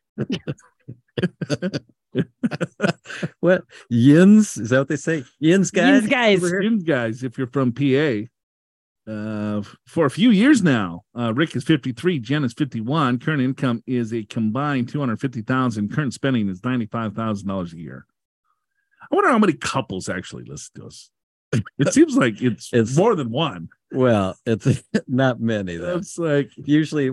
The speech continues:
Speaker 2: it's one and then forces the other one.
Speaker 1: Yes.
Speaker 2: Yeah, I like
Speaker 3: I wonder
Speaker 2: that.
Speaker 3: how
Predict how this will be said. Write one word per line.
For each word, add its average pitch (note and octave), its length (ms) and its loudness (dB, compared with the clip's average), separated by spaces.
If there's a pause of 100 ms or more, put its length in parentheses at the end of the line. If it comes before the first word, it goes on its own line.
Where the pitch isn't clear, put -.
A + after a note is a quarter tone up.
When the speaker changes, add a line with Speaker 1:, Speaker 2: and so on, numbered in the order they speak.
Speaker 2:
it's A#2+ 220 -12
one B2 420 0
and A2+ 120 0
then G2+ 160 -2 (160)
forces A2 440 -4
the G#2+ 140 0
other G#2 200 0
one. G#2+ 240 -2
Speaker 1:
Yes. F2+ 300 -12 (160)
Speaker 2:
Yeah, D3+ 160 2
I B2 60 4
like C3 260 4
Speaker 3:
I C4+ 60 0
wonder E4+ 180 4
Speaker 2:
that. B3+ 160 0
Speaker 3:
how A3 60 -10